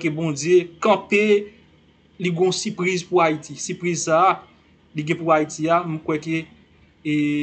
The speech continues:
gwo wòch mèt bari, kèlkeswa sa l te la, Ayiti ap toujou vini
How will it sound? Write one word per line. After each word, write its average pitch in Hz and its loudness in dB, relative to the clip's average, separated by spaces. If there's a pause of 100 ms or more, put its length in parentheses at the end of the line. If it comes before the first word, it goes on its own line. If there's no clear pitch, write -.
(680)
gwo 170 6
wòch 240 6
mèt 185 -2
bari, 175 6
kèlkeswa 208 -2
sa 190 2
l 185 -6
te 190 4 (160)
la, 190 6 (880)
Ayiti 160 0
ap 156 -4
toujou 175 -2 (880)
vini 175 0